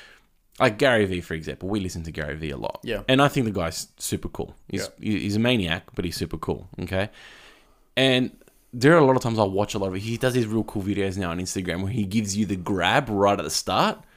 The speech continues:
Speaker 1: and then he, whoosh, he brings that thing back, and then he tells you the whole movie, the
Speaker 2: Yeah.
Speaker 1: whole, uh, clip, right?
Speaker 2: Yeah.
Speaker 1: And there's, there's sometimes there where he's talking, and I'm like, "Yes, yes, like, yes, hundred percent."
Speaker 2: Yeah.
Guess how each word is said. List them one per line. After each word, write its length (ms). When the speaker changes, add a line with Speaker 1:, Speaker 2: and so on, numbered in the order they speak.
Speaker 1:
and 140
then 80
he, 80
whoosh, 800
he 60
brings 320
that 180
thing 200
back, 300
and 80
then 80
he 120
tells 260
you 80
the 80
whole 280
movie, 540
the 140
Speaker 2:
Yeah. 40
Speaker 1:
whole, 240
uh, 240
clip, 340
right? 320
Speaker 2:
Yeah. 180
Speaker 1:
And 520
there's, 380
there's 200
sometimes 600
there 100
where 120
he's 140
talking, 300
and 80
I'm 80
like, 240
"Yes, 460
yes, 640
like, 220
yes, 460
hundred 420
percent." 360
Speaker 2:
Yeah. 260